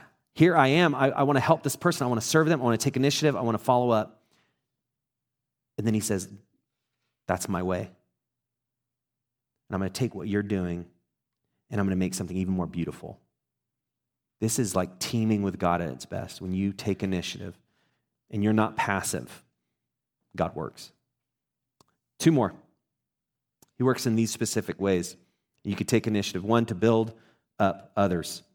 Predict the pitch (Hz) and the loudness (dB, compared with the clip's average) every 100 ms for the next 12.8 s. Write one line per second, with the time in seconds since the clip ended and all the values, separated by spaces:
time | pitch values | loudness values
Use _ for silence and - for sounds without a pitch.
0 | _ _ _ _ _ - - 113 135 - | _ _ _ _ _ -10 -4 0 0 0
1 | 143 120 117 107 110 110 117 120 - 104 | 0 0 0 2 2 2 0 0 -2 -2
2 | 107 95 113 107 98 - 95 107 113 113 | 0 0 0 -2 -2 -2 0 0 0 -2
3 | 110 120 147 131 135 - - - _ - | 2 6 6 6 2 -2 -10 -20 _ 2
4 | 139 - 160 165 131 - - - _ 110 | 2 4 6 6 4 -4 -20 -20 _ 2
5 | 101 131 - - _ _ 123 175 185 143 | 6 6 4 -14 _ _ 6 8 8 6
6 | 143 127 120 180 151 131 104 - - _ | 2 -2 4 6 6 4 2 0 -10 _
7 | _ _ - 123 170 156 156 131 110 - | _ _ 2 6 6 6 4 4 -2 -6
8 | - 156 151 - 123 - 113 151 170 180 | 0 2 2 2 0 0 -2 0 2 4
9 | 151 120 - 127 - - 110 104 110 95 | 2 0 0 -2 -2 -2 -2 -2 -2 -2
10 | 92 - 98 98 98 90 90 95 _ _ | -2 -2 -2 0 0 0 0 -4 _ _
11 | _ _ _ _ _ _ _ 117 107 98 | _ _ _ _ _ _ _ 0 0 0
12 | 95 104 104 95 90 101 101 - | 0 0 0 -2 -2 -2 -4 -12